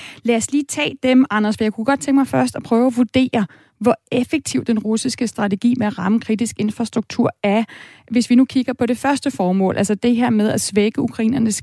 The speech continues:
kampmoral ved at gøre, ja, livet, øh, så træls og utrygt og farligt, som vi hører, øh, Jonas forklare. Hvis du tager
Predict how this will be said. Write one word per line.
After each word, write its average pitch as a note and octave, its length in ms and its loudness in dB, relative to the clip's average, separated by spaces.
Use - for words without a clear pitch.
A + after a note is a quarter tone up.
kampmoral G#3 720 -2
ved G#3 60 -2
at A3 100 -4
gøre, F#3+ 280 2
ja, F3+ 60 -4
livet, G#3+ 540 4
øh, G#3 60 -2
så - 380 -4
træls - 380 0
og - 120 0
utrygt A#3+ 400 0
og G3 80 -4
farligt, G3+ 400 0
som G3+ 160 -2
vi G3+ 60 2
hører, G3+ 400 4
øh, F#3+ 180 -4
Jonas G#3 300 0
forklare. - 460 -4
Hvis A#3 140 2
du D4+ 140 2
tager F4 240 -8